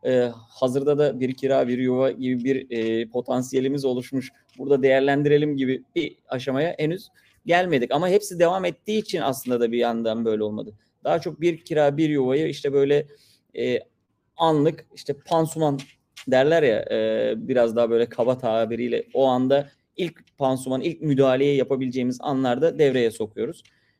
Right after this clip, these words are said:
E, şimdilik böyle gidiyor. Tabii, e, günün ve ülkenin şartları ne getirir? Her an her şeyi getirebiliyor. Değişkenlik çok fazla bu aralar. E, her şekle de tekrar,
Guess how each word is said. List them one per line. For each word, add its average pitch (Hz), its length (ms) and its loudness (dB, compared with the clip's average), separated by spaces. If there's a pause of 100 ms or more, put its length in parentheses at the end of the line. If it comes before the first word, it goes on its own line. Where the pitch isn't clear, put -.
(140)
E, 139 340 -2
şimdilik 180 420 -6
böyle 226 200 4
gidiyor. 127 420 0 (420)
Tabii, 135 200 0
e, 123 840 -2
günün 135 680 -2 (260)
ve 123 220 -4
ülkenin 123 540 -4
şartları 127 720 -4
ne 110 160 -6
getirir? 117 600 -6
Her 113 180 -6
an 113 120 -6
her 113 120 -6
şeyi 110 220 -8
getirebiliyor. 110 600 -4
Değişkenlik 120 640 -6
çok 127 200 -4
fazla 110 320 -2
bu 107 120 -2
aralar. 113 280 -2 (1000)
E, 107 640 0
her 139 320 0
şekle 123 380 -4
de 131 100 -4
tekrar, 135 340 -4